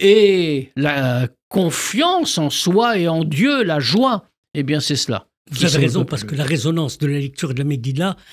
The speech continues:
Speaker 2: c'est ça, c'est une résonance aujourd'hui quand c'est le peuple juif, il a tous les pouvoirs, la presse,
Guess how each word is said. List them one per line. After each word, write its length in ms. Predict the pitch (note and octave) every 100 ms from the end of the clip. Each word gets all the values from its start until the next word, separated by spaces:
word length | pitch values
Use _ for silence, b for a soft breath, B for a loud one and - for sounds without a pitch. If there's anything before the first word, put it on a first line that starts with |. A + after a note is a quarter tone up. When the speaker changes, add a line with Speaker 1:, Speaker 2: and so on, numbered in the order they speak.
| B -
Speaker 2:
c'est 240 | - D#3+
ça, 220 | - F#3+ -
c'est 180 | - D#3
une 120 | C#3+
résonance 500 | D3 C3+ E3 D#3 -
aujourd'hui 440 | C#3+ D3+ C3+ G3+
quand 180 | - C3+ b b
c'est 140 | - D3
le 100 | C#3+
peuple 340 | D3 D#3+ -
juif, 340 | B2+ E3+ D#3+ - B -
il 160 | D3
a 40 | C#3+
tous 180 | C#3+ F3
les 120 | D3
pouvoirs, 600 | - B2+ D3 F#3+ G3 - b _
la 100 | C#3+
presse, 500 | C3+ C#3+ F3 D#3+ -